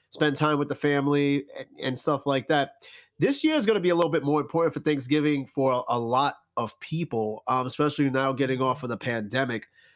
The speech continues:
where you gotta remember two thousand, uh, tw-, in twenty twenty to twenty-one, you weren't even able to go anywhere to visit or fly anywhere or, or spend Thanksgiving with family. A lot of people were sort of alone for Thanksgiving and,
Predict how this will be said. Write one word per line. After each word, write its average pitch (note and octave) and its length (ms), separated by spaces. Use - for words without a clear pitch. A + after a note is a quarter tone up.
where B2+ 680
you A#2 100
gotta D3 160
remember C#3 300
two D3+ 180
thousand, C#3+ 640
uh, C#3 140
tw-, D3+ 160
in C3+ 120
twenty D#3+ 280
twenty D#3 280
to C3+ 120
twenty-one, D3+ 640
you D3+ 100
weren't G3+ 160
even C#3 260
able G3+ 320
to C#3 80
go C3 220
anywhere B2 340
to A#2 100
visit A#2 440
or C#3+ 220
fly F3+ 340
anywhere E3+ 500
or, C3+ 100
or C3 40
spend D3+ 500
Thanksgiving C3+ 640
with C#3+ 220
family. C3 320
A A#2+ 60
lot D3+ 240
of F3+ 80
people F3+ 260
were C3 280
sort E3+ 280
of F3+ 80
alone G3+ 380
for F3 120
Thanksgiving D#3 640
and, B2 180